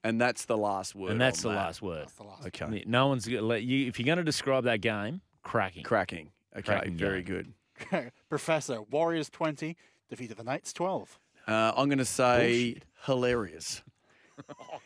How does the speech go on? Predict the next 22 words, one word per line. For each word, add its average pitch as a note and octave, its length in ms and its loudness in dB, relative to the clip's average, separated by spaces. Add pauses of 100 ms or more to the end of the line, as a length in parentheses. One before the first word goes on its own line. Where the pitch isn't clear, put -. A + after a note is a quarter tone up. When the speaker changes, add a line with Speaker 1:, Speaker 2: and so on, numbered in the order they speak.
(220)
Speaker 1:
It E3+ 160 8
was D3+ 400 4
very E3 380 4
funny C3+ 460 4 (520)
to A2+ 100 -2
see B2 260 2
the A2+ 100 -2
stinking B2+ 500 -2
Knights G#2 520 -4 (380)
and G#2+ 140 0
what A#2+ 240 2
lays C#3+ 360 6
ahead D3+ 420 2
in B2 100 2
the G#2+ 80 0
next G#2+ 260 -4
twenty-six G#2 520 -4
weeks F#2+ 240 -6
for E2+ 140 -14
'em. D2+ 120 -14 (680)
So, G2+ 260 0 (120)
hilarious. C3 680 4